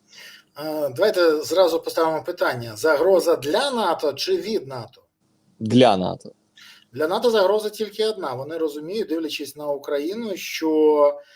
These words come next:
Speaker 1: а, війна може бути не такою, як вони бажали раніше. Е, всі ж вважали, що зараз буде війна тільки ядерною зброєю, якщо і можливо, а саме наявність ядерної зброї робить її
Speaker 2: Мгм.
Speaker 1: неможливою. І тут
Speaker 2: Мгм.
Speaker 1: вони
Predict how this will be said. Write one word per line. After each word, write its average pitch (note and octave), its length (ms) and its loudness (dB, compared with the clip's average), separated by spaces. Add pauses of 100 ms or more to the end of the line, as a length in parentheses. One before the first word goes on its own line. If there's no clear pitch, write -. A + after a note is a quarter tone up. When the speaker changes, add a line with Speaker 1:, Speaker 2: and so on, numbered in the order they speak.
(280)
Speaker 1:
а, C#3 600 -6
війна D#3 440 -6
може D#3 340 -6
бути D#3+ 320 -8
не D3 120 -8
такою, D#3+ 320 -6
як D3+ 160 -4
вони D3 180 -12
бажали C#3+ 540 0
раніше. C#3+ 440 -6 (240)
Е, B2 280 -10
всі C3 180 -8
ж D3+ 100 -8
вважали, D#3+ 400 0
що C#3+ 340 -2
зараз D3 340 -6
буде A#2+ 260 -10
війна D3 480 -8
тільки D3+ 400 -14
ядерною C3 480 -8
зброєю, F3+ 360 2
якщо E3 200 -2
і E3 60 0
можливо, F3 440 0 (320)
а - 80 -8
саме G3 240 -2
наявність E3 520 2
ядерної D3+ 440 -2
зброї F3 380 6
робить D#3 280 4
її C#3+ 200 2
Speaker 2:
Мгм. C#3 140 -4
Speaker 1:
неможливою. A#2+ 640 -4 (360)
І D3+ 40 -10
тут A#2 80 0
Speaker 2:
Мгм. - 100 2
Speaker 1:
вони A#2+ 140 0